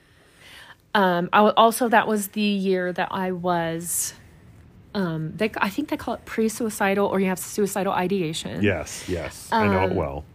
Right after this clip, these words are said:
Speaker 1: <laughs> um, again, that was, that was the other top two moment in, in oh eight when the emotional climate in our house was almost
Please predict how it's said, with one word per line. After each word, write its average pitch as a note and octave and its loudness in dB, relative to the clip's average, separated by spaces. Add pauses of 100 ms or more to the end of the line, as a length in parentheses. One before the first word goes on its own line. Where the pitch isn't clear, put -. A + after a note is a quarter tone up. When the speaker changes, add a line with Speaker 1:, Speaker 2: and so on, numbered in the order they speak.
(680)
Speaker 1:
<laughs> - -8
um, G3 2 (1600)
again, G3 4
that F#3 4
was, A#3 -2
that G#3 4
was A#3+ -2
the - -4
other G#3+ 4
top - -6
two - 0
moment E3 0 (260)
in, G3 0
in F3+ -2
oh E3+ 4
eight D#3+ 0
when E3+ -2
the F3 0
emotional F3 0
climate D#3+ -6
in E3 -4
our D#3 -2
house D#3+ -8
was F3 -4 (1200)
almost G#3+ 4